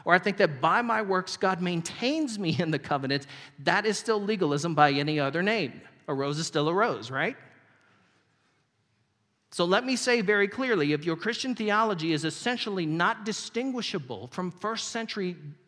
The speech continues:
covenantal Judaic covenant legalism, then you're in the wrong camp.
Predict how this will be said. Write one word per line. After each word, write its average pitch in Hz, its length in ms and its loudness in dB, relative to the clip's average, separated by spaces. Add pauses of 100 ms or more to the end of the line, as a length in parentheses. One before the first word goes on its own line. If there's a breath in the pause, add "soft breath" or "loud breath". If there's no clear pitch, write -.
covenantal 214 760 -2
Judaic 170 680 -4
covenant 185 560 -6
legalism, 170 800 -4 (880 soft breath)
then 160 180 -2
you're 190 160 0
in 170 280 -2
the 170 100 -4
wrong 135 360 -4
camp. 202 500 -12